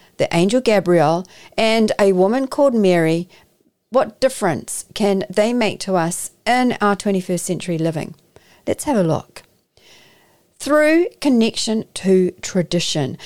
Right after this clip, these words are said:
The Hail Mary has a rich history and is deeply rooted in Catholic tradition. This Mary, this prayer,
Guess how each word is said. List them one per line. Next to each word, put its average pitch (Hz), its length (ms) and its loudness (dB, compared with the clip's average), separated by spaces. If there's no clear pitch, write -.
The 254 140 2
Hail 302 260 2
Mary 220 720 2
has 208 420 0
a 226 140 4
rich 240 300 0
history 180 640 -2
and 233 420 0
is 247 340 4
deeply 294 380 2
rooted 185 640 2
in 185 220 -2
Catholic - 640 -8
tradition. - 520 -8
This - 200 -4
Mary, 185 460 0
this - 300 -2
prayer, 220 480 0